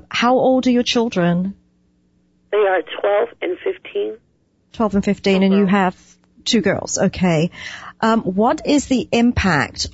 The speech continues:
Speaker 1: of this disorder that you have on your unit? I presume it's just you and the girls, because you mentioned that your husband is incarcerated. Is that right?
Speaker 2: Yes, ma'am. It's
Speaker 1: Okay.
Speaker 2: just me and the girls.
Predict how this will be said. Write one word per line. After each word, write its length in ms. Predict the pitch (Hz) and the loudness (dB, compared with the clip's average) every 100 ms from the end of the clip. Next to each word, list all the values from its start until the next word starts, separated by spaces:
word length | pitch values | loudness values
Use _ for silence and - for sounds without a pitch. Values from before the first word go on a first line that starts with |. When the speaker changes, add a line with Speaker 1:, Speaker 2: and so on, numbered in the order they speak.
| - | -2
Speaker 1:
of 480 | 190 180 180 - - _ | 2 2 0 -6 -20 _
this 240 | 214 208 | -2 -2
disorder 440 | - 214 208 202 190 | -2 -2 0 0 0
that 120 | 175 | 0
you 140 | 190 | 0
have 340 | 170 226 208 160 | 2 2 0 0
on 160 | 180 | 2
your 280 | 185 185 175 | 2 2 2
unit? 380 | 170 202 175 143 | 2 2 2 2
I 100 | 196 | -2
presume 460 | 190 220 240 226 208 | 0 0 2 4 2
it's 200 | - - | 0 0
just 240 | 202 - | -2 0
you 180 | 214 208 | 2 4
and 100 | 208 | 2
the 60 | 208 | 2
girls, 420 | 208 208 226 - | 2 2 0 -2
because 340 | - - 180 | -8 -6 -2
you 80 | 190 | 0
mentioned 380 | 180 180 190 170 | 2 2 0 0
that 60 | |
your 100 | - | 0
husband 640 | 175 175 - 185 175 175 165 - - _ _ _ _ _ _ _ | 2 0 0 0 2 2 0 -6 -10 _ _ _ _ _ _ _
is 520 | - 185 170 - - - _ _ _ _ | -2 0 0 -4 -12 -18 _ _ _ _
incarcerated. 760 | 190 190 165 - 180 185 208 | -2 0 0 0 2 2 2
Is 100 | 208 | 0
that 140 | 190 185 | 0 0
right? 440 | 190 196 214 - - - _ | 2 2 2 -2 -10 -14 _
Speaker 2:
Yes, 300 | - 381 160 - - | -4 -2 -2 -4 -6
ma'am. 320 | 147 147 139 _ - - - | -4 -4 -8 _ -18 -18 -4
It's 120 | - | 0
Speaker 1:
Okay. 200 | 202 190 | 0 0
Speaker 2:
just 220 | 190 180 | 0 0
me 120 | 185 226 | 0 -2
and 100 | 220 | -4
the 120 | 190 | -4
girls. 400 | 196 190 190 208 | -2 0 -2 -4